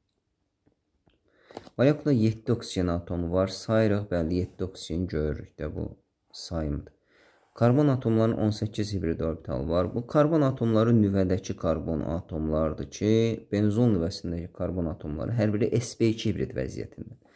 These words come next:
Hər S P iki karbonda üç hibrid orbital var, altı S P iki karbonda on səkkiz hibrid orbital var. Ona görə iki doğrudur. Bu xeyr, mürəkkəb efir deyil. Bu nitro qrupu olan üzvü maddədir.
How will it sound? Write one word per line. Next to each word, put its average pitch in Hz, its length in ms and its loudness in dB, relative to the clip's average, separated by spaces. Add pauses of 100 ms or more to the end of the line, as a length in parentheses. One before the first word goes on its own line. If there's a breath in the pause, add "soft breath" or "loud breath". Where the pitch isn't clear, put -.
(500 soft breath)
Hər 160 240 6
S 131 160 2
P 101 140 2
iki - 160 -8
karbonda 85 840 -2
üç - 260 -4
hibrid 127 260 4
orbital 123 480 2
var, 123 300 2
altı 110 440 4
S - 140 -8
P 101 140 -2
iki 98 180 -10
karbonda 98 640 2
on 95 240 0
səkkiz 101 460 -4
hibrid 82 260 -4
orbital 78 420 -6
var. 95 300 0 (160)
Ona 92 160 -4
görə 90 240 -4
iki - 160 -12
doğrudur. - 320 -10 (680 loud breath)
Bu 170 140 -6
xeyr, 104 260 6
mürəkkəb 104 400 2
efir 90 340 0
deyil. 71 280 -2
Bu 110 340 -2 (580 soft breath)
nitro 107 680 2 (340)
qrupu 104 360 -2
olan 82 260 0 (160)
üzvü 80 320 -6
maddədir. 87 720 -4